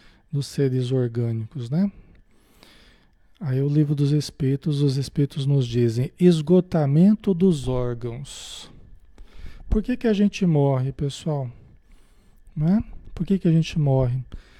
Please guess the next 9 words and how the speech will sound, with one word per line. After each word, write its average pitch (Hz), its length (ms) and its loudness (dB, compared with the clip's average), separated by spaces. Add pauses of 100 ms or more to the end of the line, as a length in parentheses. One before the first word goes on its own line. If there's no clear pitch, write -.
(400)
Porque 220 640 4
os 233 280 6
órgãos 208 680 6
entram 202 640 6 (560)
em 185 140 8
falência, 190 880 4 (160)
eles 156 280 2
se 170 160 -2
desorganizam, 165 1160 4